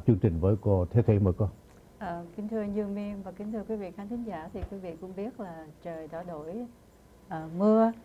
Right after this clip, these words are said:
Speaker 2: và tối hôm qua là Mỹ nó gọi là hail, là mưa đá, và cũng rất mừng là Tết vừa rồi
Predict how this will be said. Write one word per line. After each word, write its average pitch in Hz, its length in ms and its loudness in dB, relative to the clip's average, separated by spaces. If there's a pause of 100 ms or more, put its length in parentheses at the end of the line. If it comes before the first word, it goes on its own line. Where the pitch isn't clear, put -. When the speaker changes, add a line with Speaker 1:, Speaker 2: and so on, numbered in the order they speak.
(120)
Speaker 2:
và 160 100 -4
tối 190 220 4
hôm 240 160 0
qua 185 300 2
là 151 220 -2
Mỹ 151 180 -2
nó 190 200 -2
gọi 156 160 2
là 156 100 0
hail, 185 300 0 (140)
là 156 240 -4
mưa 190 200 2
đá, 190 340 4 (500)
và 160 300 -6
cũng 220 480 -2 (400)
rất 208 300 -2
mừng 175 340 0 (420)
là 165 300 -4 (240)
Tết - 280 4
vừa 190 140 0
rồi 160 380 -2